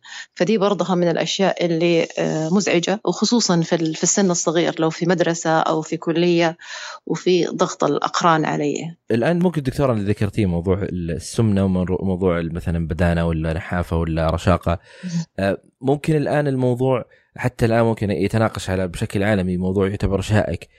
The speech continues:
Speaker 2: آه، موضوع ال-، الصورة النمطية لل-، للصحة ولا الصورة النمطية للنحف ولا الصورة النمطية للس-، إنه هل، آه، هل المفترض إنه إحنا ما نتكلم على الناس السمينة،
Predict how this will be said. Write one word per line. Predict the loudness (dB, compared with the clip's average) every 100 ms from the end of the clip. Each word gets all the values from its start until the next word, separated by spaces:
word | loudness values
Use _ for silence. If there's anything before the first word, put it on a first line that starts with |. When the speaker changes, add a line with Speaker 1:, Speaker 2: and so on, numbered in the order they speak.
| _ _ _
Speaker 2:
آه، | -2 0
موضوع | 2 2 4 2 2
ال-، | 0 0
الصورة | -2 2 2
النمطية | 4 4 4 4 4 4 4
لل-، | 0 -2 -2 0
للصحة | 0 0 -2 -2 -2
ولا | -2
الصورة | -2 0 2
النمطية | 2 2 2 0
للنحف | 0 0 2 2 0 -6 -8
ولا | -8
الصورة | -2 -2 0
النمطية | 0 0 -2
للس-، | -6 _
إنه | 0 2
هل، | 2 2 2 0 _ _ _ _
آه، | -4 0 0 -2 -8 _ -2
هل | 2 2
المفترض | 2 0 2 2 2
إنه | 2 2
إحنا | 2
ما | 2 2
نتكلم | 0 0 0 0
على | 2 2 0 0
الناس | 2 0 -2
السمينة، | -4 0 2 2 2 0